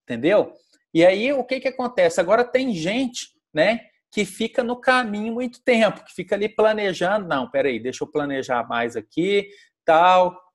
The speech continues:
vou planejar aqui, eu vou estudar isso, vou estudar aquilo", só que não caminha, não vai pra caminhada. Então, tem va-, cê, por isso que você tem aí, né, a, os três primeiros passos aí da jornada da realização, que é o primeiro pilar do, do seu estudo.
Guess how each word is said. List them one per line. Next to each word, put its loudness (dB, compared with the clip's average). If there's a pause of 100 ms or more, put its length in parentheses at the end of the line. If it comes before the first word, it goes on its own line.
vou -8
planejar 2
aqui, -4
eu 2
vou 2
estudar 2
isso, -4
vou -2
estudar 2
aquilo", -2
só 4
que -2
não -4
caminha, 0
não -6
vai 4
pra 0
caminhada. -2 (960)
Então, 2 (280)
tem -2
va-, 4
cê, 0
por 0
isso -2
que -8
você 2
tem -4
aí, -4 (280)
né, 2
a, 2
os -4
três -2
primeiros -2 (240)
passos 2
aí -2
da -4
jornada -4
da 0
realização, -2
que -4
é 2
o -4
primeiro -4
pilar 0
do, -8
do -12
seu -4
estudo. 0